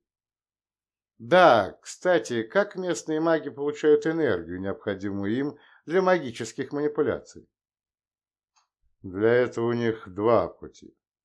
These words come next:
Во-первых, из собственного тела, где эта магия собирается из естественного магического фона. И, во-вторых, из человеческих жертвоприношений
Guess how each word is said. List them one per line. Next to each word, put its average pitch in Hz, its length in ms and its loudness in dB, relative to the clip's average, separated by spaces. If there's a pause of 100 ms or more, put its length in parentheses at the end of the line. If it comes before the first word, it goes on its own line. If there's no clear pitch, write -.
(440)
Во-первых, 156 760 4
из 123 160 -4
собственного 98 600 -4
тела, 135 460 0
где 107 160 -2
эта 98 220 -4
магия 110 400 -2
собирается 104 840 -2
из 90 140 -10
естественного 117 1040 -6 (180)
магического 120 880 -2
фона. - 340 -14 (1000)
И, 170 100 2
во-вторых, 151 800 4
из 135 100 -6
человеческих 131 800 0
жертвоприношений 117 1300 -4